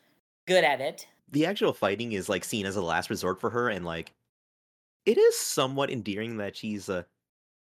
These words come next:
Speaker 2: she really feels like the kind of person who would, like, try to be friends with everyone that she meets.
Speaker 1: Yeah, she's your typical shonen person. It's endearing, so we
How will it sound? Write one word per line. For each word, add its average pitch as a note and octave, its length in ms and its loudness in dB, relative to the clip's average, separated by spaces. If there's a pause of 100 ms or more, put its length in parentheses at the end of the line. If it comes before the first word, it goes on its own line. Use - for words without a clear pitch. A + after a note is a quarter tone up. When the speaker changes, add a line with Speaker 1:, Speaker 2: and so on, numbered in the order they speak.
(120)
Speaker 2:
she - 160 -4
really A3 220 -2
feels C#3+ 320 2
like C3+ 160 2
the A2+ 60 -4
kind A2 160 0
of G2+ 80 -4
person A2 260 -2
who G#2 120 -6
would, G2+ 120 -4
like, F#2 260 -4 (300)
try C3 220 0
to A2 60 2
be G#2 100 -6
friends G2 300 0
with G2 160 -6
everyone F2 460 0
that E2 160 -6
she F#2 120 -6
meets. F2 280 -4
Speaker 1:
Yeah, A#3 140 8
she's G#3+ 180 -4
your A3 120 4
typical C4 380 -2
shonen G#3 420 2
person. D#3 600 -2 (140)
It's B3 140 0
endearing, F3+ 720 4
so D#3+ 320 2 (360)
we A#3 60 -8